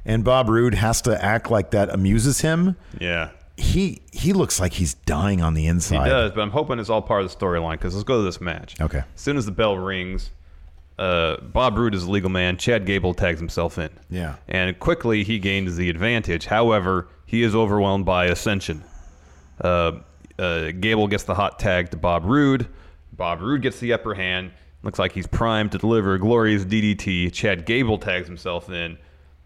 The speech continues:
Speaker 2: uh, gets the win, uh, pinning Victor after the rolling German suplex.
Speaker 1: Yeah.
Speaker 2: So they're not on the same page.
Speaker 1: Right.
Speaker 2: Um, and after the match,
Speaker 1: Nonetheless, after the match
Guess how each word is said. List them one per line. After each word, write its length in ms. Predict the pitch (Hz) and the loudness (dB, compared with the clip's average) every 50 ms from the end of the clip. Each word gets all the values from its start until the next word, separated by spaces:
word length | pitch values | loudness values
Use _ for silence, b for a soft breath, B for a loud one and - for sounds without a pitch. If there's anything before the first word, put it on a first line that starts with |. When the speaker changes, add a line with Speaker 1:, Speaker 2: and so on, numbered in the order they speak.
| - - - | -20 -10 -6
Speaker 2:
uh, 320 | 104 92 85 85 82 82 80 71 58 62 87 - | -4 -2 -2 -2 -2 -4 -6 -8 -12 -16 -10 -8
gets 260 | 110 113 - - - | -8 -8 -8 -10 -14
the 440 | - 95 95 95 92 92 92 90 87 87 | -14 -10 -8 -8 -6 -6 -6 -6 -6 -4
win, 380 | 104 117 107 104 98 98 92 - - - | -4 -2 -2 -2 -4 -6 -10 -16 -14 -10
uh, 160 | - 87 87 85 | -8 -6 -6 -6
pinning 280 | - - 113 101 92 85 | -4 -6 -6 -6 -4 -4
Victor 280 | 101 101 - - 98 85 | -4 -4 -2 -2 -2 0
after 200 | 90 90 - 98 | -2 -2 -4 -6
the 80 | 87 | -8
rolling 320 | 82 95 104 101 98 92 - | -4 -2 2 4 4 4 4
German 240 | - 101 92 90 | 4 2 0 -2
suplex. 720 | 85 - - 160 165 - - 120 - - - - - - - | -8 -2 0 0 2 2 2 0 0 -2 -6 -12 -20 -12 -6
Speaker 1:
Yeah. 220 | - 104 95 78 - - - | -2 0 0 0 -2 -6 -10
Speaker 2:
So 440 | - - 110 98 92 92 92 90 80 | -6 -2 0 2 2 2 2 0 -2
they're 220 | - 90 107 110 110 | -2 -2 0 0 2
not 240 | 127 143 156 143 | 2 4 4 4
on 160 | 131 120 120 110 | 4 2 2 0
the 80 | 98 | 0
same 340 | - - - 101 92 90 85 | -2 -2 0 0 0 0 0
page. 540 | - - - 87 85 82 - - - - - - | -2 -2 0 0 -2 -2 -4 -8 -14 -16 -8 -4
Speaker 1:
Right. 420 | 104 110 107 98 82 69 - - - - b b b b b b b b - - | 0 2 2 2 2 0 -4 -10 -16 -18 b b b b b b b b -12 -8
Speaker 2:
Um, 360 | 87 90 90 87 85 87 82 - | -6 -4 -4 -4 -4 -6 -8 -8
and 140 | 90 92 104 | -6 -4 -4
after 160 | 117 117 143 | -2 0 0
the 60 | 156 | 2
match, 60 | 160 175 202 220 226 214 196 | 2 2 4 2 4 4 4
Speaker 1:
Nonetheless, 680 | 175 160 156 156 160 180 214 214 175 135 117 - - | 4 4 4 2 4 4 4 4 4 4 4 2 2
after 300 | 165 165 165 - - 147 | 2 2 2 2 0 0
the 100 | 127 135 | 2 2
match 760 | 147 175 202 202 180 147 131 123 - - - - - - - | 2 2 2 2 2 2 2 0 0 -4 -6 -6 -8 -12 -16